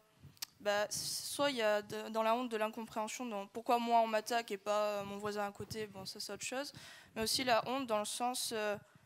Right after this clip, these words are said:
bah, fallait que ça tombe sur moi, euh, donc du coup, euh, je reçois toute, euh, toute la haine que je peux avoir sur moi, donc déjà j'en ai honte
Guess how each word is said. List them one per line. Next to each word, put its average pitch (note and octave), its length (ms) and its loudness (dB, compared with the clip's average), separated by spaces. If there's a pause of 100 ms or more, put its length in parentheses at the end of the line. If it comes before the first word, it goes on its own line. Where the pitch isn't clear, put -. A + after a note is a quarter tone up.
(440)
bah, G#3 120 0
fallait A#3 240 0
que B3 60 -2
ça A#3 100 2
tombe B3 160 -4
sur A#3 240 0
moi, A#3 420 6 (600)
euh, G#3 260 6
donc A#3+ 240 -4
du A#3 160 -8
coup, C#4 380 0
euh, G#3 420 0
je G#3+ 100 -8
reçois A3+ 380 0
toute, - 380 -10
euh, A#3+ 180 0
toute - 240 -10
la A#3+ 220 6
haine B3+ 180 0
que A#3+ 140 -8
je - 100 -6
peux A3 100 -4
avoir A3 280 -2
sur A3 180 -2
moi, A#3 260 4
donc G#3 300 -8
déjà A3+ 320 -2
j'en G#3 160 -4
ai G#3 80 -4
honte G#3+ 320 -8